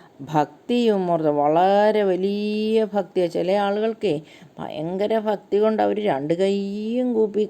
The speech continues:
"കണ്ണൻ, കണ്ണൻ" എന്ന് പറഞ്ഞാ നടക്കുന്നതെന്ന്. അപ്പോൾ ഭക്തരെയും കളിയാക്കുക അവർ. ഈ കള്ളനായ കൃഷ്ണനെയാണോ ഭജിക്കുന്നത് എന്ന് കരുതി കുറേ ആളുകൾ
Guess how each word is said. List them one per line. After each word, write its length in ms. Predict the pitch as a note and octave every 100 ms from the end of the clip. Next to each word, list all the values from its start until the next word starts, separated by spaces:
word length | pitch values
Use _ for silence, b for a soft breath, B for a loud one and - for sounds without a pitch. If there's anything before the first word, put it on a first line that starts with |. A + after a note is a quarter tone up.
| -
"കണ്ണൻ, 720 | F#3+ G3 G3+ G3 F#3+ F#3 F#3
കണ്ണൻ" 640 | G3 F3+ F#3 G3 G3 F#3+
എന്ന് 280 | F#3 F3 G3+ G3+
പറഞ്ഞാ 420 | F3+ E3+ G#3+ A#3+
നടക്കുന്നതെന്ന്. 880 | F#3+ E3 F3 E3+ G3+ G3 G3 F#3+ F3+
അപ്പോൾ 220 | E3 G3+
ഭക്തരെയും 880 | G3+ F#3+ E3 - G#3+ G#3+ F#3+ G3+ C#4
കളിയാക്കുക 600 | A3+ F#3+ F#3+ F#3 F3+ F3+
അവർ. 420 | D#3+ D3+ C#3+ C#3 - B B B B -
ഈ 180 | F#3+
കള്ളനായ 680 | G3 F#3 E3+ F#3 F#3+ F#3+ G#3
കൃഷ്ണനെയാണോ 1080 | G#3 F3 F3 F#3 G3 F3 E3 E3 G3 D#3 B2 - B B -
ഭജിക്കുന്നത് 1120 | D#3 E3+ E3 F3 - F#3 F3+ F3+ E3+ G#3 A#3+ A3+
എന്ന് 260 | G3+ F#3+ G3
കരുതി 480 | F3+ E3+ F3 G3+ -
കുറേ 420 | - F#3 F3+ G#3+
ആളുകൾ 680 | G3+ F3+ F3+ F3 E3 G3+